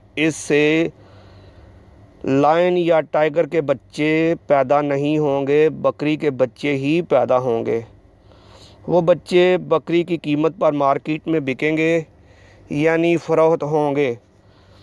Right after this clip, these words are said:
मेरे एक नहायत ही प्यारे दोस्त जो कि साहिवाल से बिलोंग रखते हैं, हयातुल्लाह उर्फ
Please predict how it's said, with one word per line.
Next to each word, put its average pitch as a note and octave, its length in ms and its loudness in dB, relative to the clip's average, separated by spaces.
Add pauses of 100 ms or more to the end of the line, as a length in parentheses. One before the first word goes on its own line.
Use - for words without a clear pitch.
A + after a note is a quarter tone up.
(580)
मेरे F3+ 360 4
एक F#3+ 120 -2
नहायत E3 420 2
ही F#3 120 0
प्यारे D#3 360 2
दोस्त D3 500 -2 (1900)
जो D#3+ 300 4
कि F3 320 2
साहिवाल D#3+ 600 2
से E3 160 -2
बिलोंग C#3+ 400 -2
रखते D3+ 280 -6
हैं, D3 400 -2 (1080)
हयातुल्लाह D#3+ 960 2 (3500)
उर्फ F#3+ 420 2